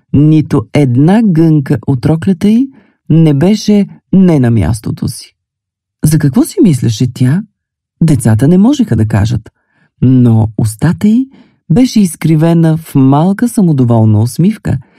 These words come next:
сякаш беше изключително доволна от себе си. Улица Черешова се приближаваше все повече и повече. Телескопът на адмирала блестеше на слънцето.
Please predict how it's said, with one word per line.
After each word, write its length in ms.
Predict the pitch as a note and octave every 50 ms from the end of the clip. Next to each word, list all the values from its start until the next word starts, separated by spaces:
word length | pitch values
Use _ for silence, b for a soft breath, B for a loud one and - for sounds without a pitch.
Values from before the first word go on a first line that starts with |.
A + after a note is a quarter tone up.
| b b b b -
сякаш 340 | - E4 D4 - A3+ F#3
беше 260 | D#3+ G3 G#3+ G#3+ - F#3
изключително 1500 | E3+ D#3 - - - _ - - D#3+ D#3 D#3+ D#3+ D#3+ _ _ - - F4 - - - B3+ A#3+ A#3 A3 G#3 G3+ G3 F3+
доволна 640 | D3+ B2+ A#2 G#2+ G#2 A2+ A2+ B2 B2+ B2 B2+ B2+ B2+
от 120 | B2+ C3
себе 300 | - - F#2 - - -
си. 280 | - - - - - _ _ _ _ _ _ _ _ _ _ _ _ _ _ _ _ _ _ _ _ _ _ -
Улица 380 | B2+ B2+ B2 A#2+ G#2+ - A#2+ A2
Черешова 800 | A2 - A2 A2 C3+ G3+ B3 - - C#3+ A#2+ A2 A2+ D3+ A3+ B B B B B B B
се 160 | - E4+ -
приближаваше 760 | - B3+ A3+ F#3 E3+ E3 D#3 D3 D3 C#3+ C3+ C3 C3 - C3
все 220 | - - - D#4 D4+
повече 440 | - F#3+ D3+ B2+ C3 D3+ - - F#3+
и 60 | F3+
повече. 580 | E3 - A#2+ A2+ G#2+ G#2 A2 A2 - - - - C3 - _ _ _ _ _ _ _ _ _ _
Телескопът 600 | - D3+ B2+ A#2 G#2+ A2+ - D3+ C3+ - A#2+ G#2+
на 100 | B2+ A#2+
адмирала 500 | A#2 A2+ A2+ A#2+ B2 B2+ D3 E3+ F3+ F#3 E3
блестеше 540 | D3+ D#3 E3+ E3 - - C4 C#4+ - -
на 120 | C3+ A#2+ A2+
слънцето. 560 | G#2+ - E3 F#3 F#3+ E3+ - - A2 - C#3+